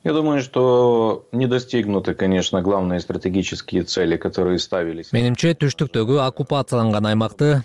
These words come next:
Speaker 2: тактап айтканда Херсондун сол жээгин, Запорожье облусун толугу менен бошотуп, Крымдын өзүнө жетпесе да,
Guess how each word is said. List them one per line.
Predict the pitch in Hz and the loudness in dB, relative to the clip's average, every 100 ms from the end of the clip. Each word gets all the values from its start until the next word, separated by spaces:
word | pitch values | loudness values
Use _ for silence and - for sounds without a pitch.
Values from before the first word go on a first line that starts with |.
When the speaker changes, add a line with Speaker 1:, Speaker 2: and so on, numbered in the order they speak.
| - - | -4 -8
Speaker 2:
тактап | 107 117 110 | -6 -2 -2
айтканда | - 113 110 | 0 0 0
Херсондун | - 123 - 117 113 107 | 0 -4 0 0 2 0
сол | - 123 123 110 | 0 0 0 0
жээгин, | 110 113 123 143 147 104 | 0 0 2 2 2 0
Запорожье | 117 123 131 135 110 | -2 0 0 2 2
облусун | 110 107 107 104 143 | 0 0 -2 0 0
толугу | 127 113 113 110 | 0 0 0 2
менен | 107 101 | 2 2
бошотуп, | 107 113 117 - 139 - | 0 0 -2 0 -4 -2
Крымдын | - 117 113 107 | 0 2 2 2
өзүнө | 117 117 101 | 2 0 0
жетпесе | 120 - 135 143 | -2 -2 -2 0
да, | 135 | 0